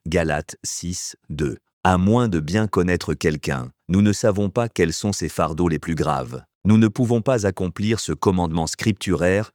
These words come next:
sans être dans une relation qui le rend possible. Veillons les uns sur les autres pour nous exciter à la charité et aux bonnes œuvres. Hébreux dix, vingt-quatre. Nous devons nous examiner de près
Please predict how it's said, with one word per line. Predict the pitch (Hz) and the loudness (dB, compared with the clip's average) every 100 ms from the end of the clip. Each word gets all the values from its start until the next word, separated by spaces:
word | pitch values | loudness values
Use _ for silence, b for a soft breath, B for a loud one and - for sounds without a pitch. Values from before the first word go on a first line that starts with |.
| - | -8
sans | - 98 87 | -2 0 2
être | 104 - | 0 0
dans | 82 82 | -2 -2
une | 78 80 | -2 0
relation | 90 87 80 - 92 | 2 2 0 -2 -4
qui | 101 85 | -2 -2
le | 78 | 0
rend | 73 90 | 0 0
possible. | 87 85 - 65 62 62 - _ _ - | 0 -2 -4 -8 -10 -12 -16 _ _ -8
Veillons | 82 110 135 147 | 2 2 4 2
les | 110 92 | 2 0
uns | 117 | -2
sur | - 92 | -2 -2
les | 82 73 | -2 -2
autres | 71 65 - - | -6 -10 -16 -6
pour | 90 | -2
nous | 87 78 | 0 0
exciter | 85 - 95 - 107 | -2 -4 -8 -4 -2
à | 92 | 0
la | 78 | -2
charité | - 85 78 76 107 113 - - | -4 -4 -4 -4 -2 -2 -4 0
et | 95 | 2
aux | |
bonnes | 87 90 90 78 | 4 2 0 -2
œuvres. | 71 67 - - _ | -4 -6 -10 -18 _
Hébreux | 95 85 78 78 | 0 0 0 -2
dix, | 80 113 - - - | -2 -4 -6 -12 -12
vingt-quatre. | 73 82 73 - 67 - - _ _ _ - | -6 -6 -6 -8 -8 -10 -20 _ _ _ -2
Nous | 95 120 | 2 4
devons | 127 127 147 | 4 2 2
nous | 139 95 | 2 2
examiner | 110 110 117 120 120 | 0 2 0 2 0
de | 120 | 2
près | 90 - 113 151 | 0 2 0 0